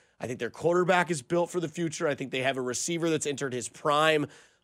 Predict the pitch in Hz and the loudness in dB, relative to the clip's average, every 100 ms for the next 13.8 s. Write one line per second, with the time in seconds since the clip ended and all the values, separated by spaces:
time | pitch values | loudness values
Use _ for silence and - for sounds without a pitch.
0 | - 135 131 131 151 151 - 170 156 156 | 0 2 2 6 6 6 4 0 0 -2
1 | 139 120 135 127 147 151 - 170 160 151 | -2 0 0 2 -2 -4 -4 -2 -2 0
2 | 156 156 151 143 147 123 143 143 147 117 | 0 2 4 4 0 0 0 0 -2 -6
3 | _ _ - 123 156 147 - - 160 160 | _ _ -6 -2 0 0 0 2 4 6
4 | 160 147 147 151 - 156 147 131 139 139 | 4 0 2 2 2 2 2 2 4 4
5 | 135 123 - _ _ - 160 - 175 151 | 2 -2 -12 _ _ -4 -4 0 -2 2
6 | 156 131 - 170 165 180 139 170 151 160 | 2 2 2 6 6 4 0 -4 -2 -2
7 | 151 127 - 160 156 110 151 160 160 147 | -2 -6 -2 0 0 0 0 0 0 4
8 | 151 151 143 - 151 143 135 123 _ _ | 4 4 0 0 0 0 -2 -6 _ _
9 | _ _ _ _ - 180 160 - 196 285 | _ _ _ _ 0 2 2 0 4 4
10 | - - 220 185 175 151 160 151 117 120 | 6 4 4 2 2 0 4 4 2 -2
11 | 185 208 233 190 202 156 151 165 160 156 | 0 2 2 0 0 -2 -2 2 2 4
12 | 147 135 139 131 - 151 165 - 185 175 | 2 0 0 -2 -4 0 0 2 2 2
13 | 160 - - 156 135 117 107 98 | 2 0 -2 0 -2 -2 -6 -10